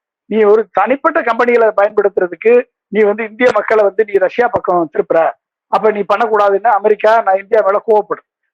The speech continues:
கோவப்பட்டு, அஹ், இவ்வளவு வரி விதிக்க வேண்டிய காரணம் என்ன?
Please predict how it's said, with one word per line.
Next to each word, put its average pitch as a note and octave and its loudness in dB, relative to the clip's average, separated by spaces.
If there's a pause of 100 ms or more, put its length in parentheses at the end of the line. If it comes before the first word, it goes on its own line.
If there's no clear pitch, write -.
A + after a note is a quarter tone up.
(120)
கோவப்பட்டு, A#3 2 (380)
அஹ், G3+ 2
இவ்வளவு A3 0
வரி G#3+ 0
விதிக்க A3 -6
வேண்டிய G3 -2
காரணம் B3+ 0
என்ன? G3 -8